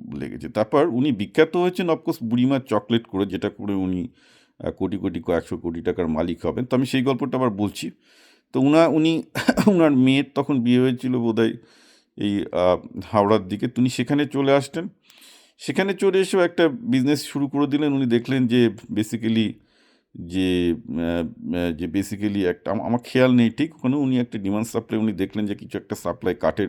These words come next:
মানে বোধহয় আমার যত মনে আছে একটা কাঠের, আহ, আসবাবপত্রের কিছু একটা ব্যবসা শুরু করেছিলেন, ডিমান্ড সাপ্লাই,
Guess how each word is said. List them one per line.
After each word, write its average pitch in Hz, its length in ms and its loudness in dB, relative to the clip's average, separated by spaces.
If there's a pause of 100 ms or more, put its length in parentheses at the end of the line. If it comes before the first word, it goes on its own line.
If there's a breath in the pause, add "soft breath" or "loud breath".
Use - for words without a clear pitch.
মানে 82 240 -4
বোধহয় 82 320 -6
আমার 78 200 -6
যত 78 180 -8
মনে 98 220 -6
আছে 98 160 -6
একটা - 140 -6
কাঠের, 85 340 -2
আহ, - 1500 -8
আসবাবপত্রের 85 640 -2
কিছু 85 240 -8
একটা 82 160 -6
ব্যবসা 78 300 -6
শুরু 95 220 -8
করেছিলেন, 104 560 -4
ডিমান্ড 90 440 -6
সাপ্লাই, 131 360 -4